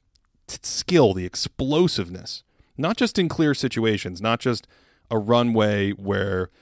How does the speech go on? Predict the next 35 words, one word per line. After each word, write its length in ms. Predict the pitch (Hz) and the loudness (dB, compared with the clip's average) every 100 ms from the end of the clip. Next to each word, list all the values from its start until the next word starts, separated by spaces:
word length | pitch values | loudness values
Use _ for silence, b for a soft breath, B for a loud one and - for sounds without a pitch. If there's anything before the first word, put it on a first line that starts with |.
| _ | _
you 180 | - 107 | -2 2
only 220 | 113 110 | 4 2
have 180 | 113 98 | -2 -4
one 280 | 95 110 107 | -2 0 2
guy 240 | 101 101 | 2 2
coming 280 | 98 120 104 | 0 -2 0
over 220 | 98 95 | 0 0
at 60 | 92 | -2
the 60 | 95 | -2
last 300 | 95 90 - | -2 -2 -2
second. 340 | 113 - - b b b | -2 -2 -8 b b b
The 80 | 127 | -4
thing 200 | - 170 | 0 2
about 200 | 127 110 | 2 2
Amar'e 580 | 95 110 151 113 98 92 _ _ _ | 2 0 2 0 -2 -8 _ _ _
and 140 | 113 101 | -6 -4
the 40 | |
synergy 460 | - 143 139 107 98 | -2 0 0 0 -2
with 160 | 92 | -2
Nash 640 | 90 104 120 101 - - _ _ _ _ _ | -2 -2 0 -2 -8 -16 _ _ _ _ _
is 320 | 120 107 101 - - | -2 -2 -2 -8 -10
if 160 | 113 | -8
he 140 | - 185 | -8 -6
just 200 | 175 - | -6 -2
had 140 | 160 | 0
a 60 | 123 | 0
little 420 | 95 107 147 135 | -2 0 2 2
space 800 | - - - 135 135 - - - _ _ _ _ | -2 -6 -8 -6 -6 -4 -8 -10 _ _ _ _
to 120 | - | -8
catch 560 | 104 - 143 113 - - _ _ _ _ _ | -8 -2 -2 -2 -4 -12 _ _ _ _ _
anywhere 400 | - 139 139 127 | -4 0 4 4
within 480 | 120 113 113 113 110 - _ _ | 4 4 2 0 -4 -10 _ _
twelve, 440 | - 110 117 120 - | -4 2 4 4 0
ten 300 | - 117 110 | -4 -2 -4
feet, 440 | - 110 110 113 | -6 -6 -6 -8